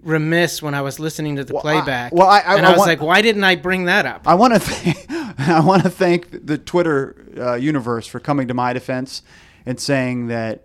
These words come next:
Speaker 2: uh, actually having some holiday spirit and decorating the tree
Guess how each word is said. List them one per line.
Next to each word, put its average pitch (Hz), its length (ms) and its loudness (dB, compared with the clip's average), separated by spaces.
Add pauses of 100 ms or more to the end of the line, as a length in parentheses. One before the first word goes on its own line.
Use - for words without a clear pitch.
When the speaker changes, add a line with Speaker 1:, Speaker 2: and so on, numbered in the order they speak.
(220)
Speaker 2:
uh, 101 440 -12 (160)
actually 123 580 -8 (400)
having 156 320 2
some 139 180 -6
holiday 139 440 2
spirit 147 580 0
and 131 160 -6
decorating 143 500 0
the 117 60 -6
tree 135 580 -6